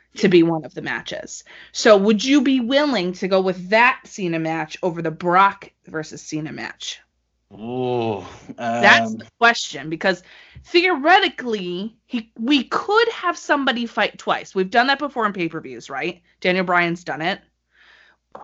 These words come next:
Speaker 1: But do we wanna do that for the best SummerSlam card of all time? That's the real question.
Speaker 2: Oh, you suck for making me answer this question. Um,
Speaker 1: <laughs>
Speaker 2: oh. Oh, see, they both have,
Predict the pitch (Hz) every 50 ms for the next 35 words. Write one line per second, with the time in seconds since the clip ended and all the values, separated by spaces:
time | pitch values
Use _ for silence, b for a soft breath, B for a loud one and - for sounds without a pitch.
0 | - - 220 214 196 - - - 285 285 302 302 269 262 262 269 269 285 277 269
1 | 254 214 240 233 220 220 208 - - - 190 185 185 190 185 185 - - 180 175
2 | 170 - - - 180 165 160 160 - 160 156 147 147 143 139 147 - - 175 135
3 | 76 - _ 156 165 160 190 185 180 180 175 - - - - - 151 139 127 104
4 | - - - - - - - - - _ _ _ _ _ _ _ _ _ _ _
5 | _ _ _ _ _ _ _ _ - - - 104 95 90 - - - 113 98 -
6 | - - - 110 92 - - - 98 95 90 - 104 90 87 90 80 - - 85
7 | 92 90 - 101 92 90 - - - - - - - - - 120 120 117 120 120
8 | 120 120 117 113 - - _ _ _ _ _ _ _ _ _ - 214 220 220 -
9 | 190 190 - - - - - 90 87 85 85 82 80 76 69 - B B B B
10 | B B B B B B B B B B _ _ _ _ _ _ - - - -
11 | - - 180 190 175 160 - B B B B B B B - - 143 160 160 143
12 | - 165 170 185 190 180 170 - - 143 147 143 135 123 107 104 107 - - -
13 | -